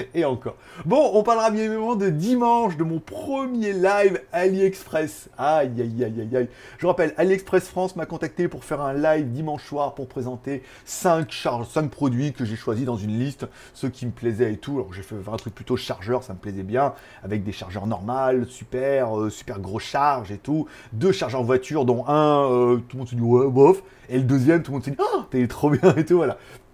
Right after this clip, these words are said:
Un live qui m'a été demandé de diffuser sur AliExpress, bien évidemment, mais également en même temps sur ma chaîne YouTube,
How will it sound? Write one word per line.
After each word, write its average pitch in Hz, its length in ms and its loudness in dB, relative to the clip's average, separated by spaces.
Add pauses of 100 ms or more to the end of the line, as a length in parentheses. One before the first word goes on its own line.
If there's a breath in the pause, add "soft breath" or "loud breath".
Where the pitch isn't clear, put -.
(640)
Un 220 120 4
live 214 380 6
qui - 160 -8
m'a 185 80 2
été 190 160 2
demandé 185 500 0
de 170 300 6
diffuser 175 680 -2
sur - 480 -4
AliExpress, 170 680 -4
bien 139 160 -6
évidemment, 135 420 0 (240 loud breath)
mais 165 160 6
également 180 500 4
en 208 140 2
même 185 260 0
temps 214 220 -2
sur 180 140 -6
ma 160 100 -4
chaîne 185 220 -4
YouTube, 190 340 0